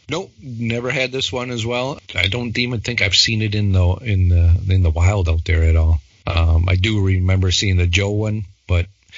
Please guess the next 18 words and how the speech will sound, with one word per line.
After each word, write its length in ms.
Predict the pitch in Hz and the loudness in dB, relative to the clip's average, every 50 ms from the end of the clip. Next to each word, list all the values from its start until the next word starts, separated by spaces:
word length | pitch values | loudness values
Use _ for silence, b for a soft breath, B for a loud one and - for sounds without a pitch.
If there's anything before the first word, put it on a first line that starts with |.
| B B B B | B B B B
I, 40 | - | -6
m-, 140 | 277 339 311 - - | -4 -4 -4 -4 -4
you 160 | - 135 135 | -4 -4 -2
know, 180 | 127 127 135 131 - 120 | -2 -4 -4 -6 -6 -4
maybe 260 | 151 170 175 160 151 | -2 -2 0 0 -2
I've 120 | 139 - | -4 -4
seen 180 | - 151 143 139 | -4 -4 -2 -2
it 100 | 131 127 | -2 -4
on 140 | 123 123 117 | -4 -4 -2
the 60 | 107 | -2
shelf 500 | - - 127 123 127 - - - - - - _ _ _ - | 0 0 0 -2 -4 -6 -8 -14 -18 -20 -20 _ _ _ -6
at, 180 | 113 104 - | -6 -6 -4
like, 160 | - 104 92 | -6 -6 -4
the 80 | - - | -4 -2
Kmart 380 | - - 123 123 127 127 127 127 | 0 0 0 0 -4 -6 -6 -4
or 60 | 135 | -4
whatever, 380 | 131 131 127 131 131 143 151 135 | -6 -4 -6 -6 -6 -6 -8 -6
but 220 | 107 101 92 95 | -4 -6 -6 -6